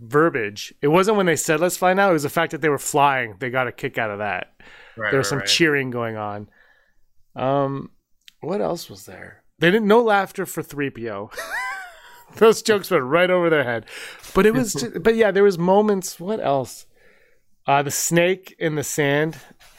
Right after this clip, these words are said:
Speaker 1: uh, dunes.
Speaker 2: Mm.
Speaker 1: That, that guy. They're like, "Whoa, what?" Like that. Um, the Jedi mind trick she performs got a huge one. And I thi-, and, and, uh, Kylo and the Knights of Ren, my nephew really,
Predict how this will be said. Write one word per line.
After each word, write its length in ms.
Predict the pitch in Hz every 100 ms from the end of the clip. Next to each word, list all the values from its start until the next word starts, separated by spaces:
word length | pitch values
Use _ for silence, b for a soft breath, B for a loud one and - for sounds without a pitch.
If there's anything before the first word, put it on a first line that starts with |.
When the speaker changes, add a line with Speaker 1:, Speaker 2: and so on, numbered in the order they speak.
| -
Speaker 1:
uh, 200 | 131 143
dunes. 520 | 139 151 156 117 - -
Speaker 2:
Mm. 20 |
Speaker 1:
That, 300 | 143 143 135
that 220 | 139 139
guy. 140 | 147 143
They're 100 | 175
like, 120 | 240
"Whoa, 400 | 254 240 240 226
what?" 600 | 226 254 262 277 277 - _ _ B B B B _
Like 180 | 123 -
that. 420 | 135 127 127 - _
Um, 540 | 131 123 123 117 113 -
the 140 | 160
Jedi 320 | 139 185 202 185
mind 220 | 165 175
trick 240 | - 175
she 160 | - 180
performs 560 | 165 - 165 156 156 -
got 260 | 160 147
a 60 | 151
huge 340 | - 156 147
one. 380 | 143 151 156 151 _ _ _ _ _ _ _ _ _ _ _ _ _
And 140 | 139 143
I 100 | 143
thi-, 380 | - - 170 180
and, 380 | 170 170 165 180
and, 340 | 156 147 143
uh, 440 | 135 131 123 123 - _ _
Kylo 440 | - 175 175 180
and 100 | 165
the 60 | 151
Knights 240 | 143 143
of 140 | 139 120
Ren, 180 | 131 120
my 120 | 120
nephew 420 | 123 120 127 113
really, 400 | 104 113 110